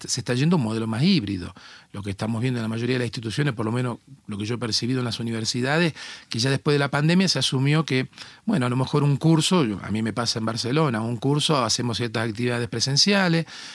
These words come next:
a lo mejor después yo me tengo que reunir con un pequeño grupo de estudiantes para hacer una tutoría, y el mismo grupo me solicita, dice, "¿Lo podemos hacer online?".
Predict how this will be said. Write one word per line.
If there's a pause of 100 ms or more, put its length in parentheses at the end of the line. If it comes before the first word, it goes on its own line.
a
lo
mejor
después
yo
me
tengo
que
reunir
con
un
pequeño
grupo
de
estudiantes
para
hacer
una
tutoría, (380)
y
el
mismo
grupo
me
solicita,
dice,
"¿Lo
podemos
hacer
online?".